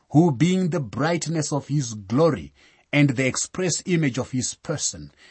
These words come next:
and upholding all things by the word of his power, when he had by himself purged our sins, sat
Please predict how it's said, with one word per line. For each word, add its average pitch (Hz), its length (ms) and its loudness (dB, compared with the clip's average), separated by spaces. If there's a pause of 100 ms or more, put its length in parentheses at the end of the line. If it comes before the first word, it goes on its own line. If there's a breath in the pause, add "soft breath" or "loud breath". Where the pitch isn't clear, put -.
and 160 140 4
upholding 165 640 2
all 196 320 2
things 107 540 0
by 107 240 -6
the 98 100 -6
word 156 340 0
of 165 140 -4
his 127 180 -4
power, 80 440 -12 (760 soft breath)
when 131 460 2 (960)
he 143 320 4
had 123 300 0
by 131 160 2
himself 143 640 0
purged 139 320 0
our 120 200 -2
sins, 101 440 -4
sat - 640 0